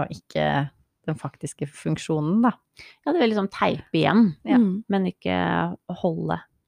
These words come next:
Speaker 2: funksjonen tilbake. Jeg pleier å beskrive det som en pappeske. At du, hvis du bytter det med fronten da, med en åpen pappeske, så er det fint å få lukket den,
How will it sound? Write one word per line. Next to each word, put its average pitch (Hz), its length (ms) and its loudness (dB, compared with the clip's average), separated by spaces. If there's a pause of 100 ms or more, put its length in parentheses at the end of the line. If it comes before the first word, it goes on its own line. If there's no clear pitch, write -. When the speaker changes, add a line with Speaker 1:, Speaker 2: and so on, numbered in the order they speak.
Speaker 2:
funksjonen 170 360 -6
tilbake. 180 340 -4 (920)
Jeg 202 120 0
pleier 196 200 2
å 165 40 -6
beskrive 170 300 -4
det 170 100 -2
som 175 120 -2
en 180 120 -4
pappeske. - 680 -6 (760)
At 185 140 -4
du, 180 60 0 (100)
hvis 180 100 -6
du 180 100 -2
bytter 170 360 -4
det 156 80 -2
med 160 280 0 (720)
fronten 180 440 -2
da, 170 100 4
med 160 220 2
en - 100 -10
åpen 156 340 0
pappeske, 185 500 -4 (240)
så - 120 -4
er 180 60 2
det 175 80 -2
fint 151 160 -4
å 147 60 -8
få 175 100 -2
lukket 185 240 -4
den, 185 200 -2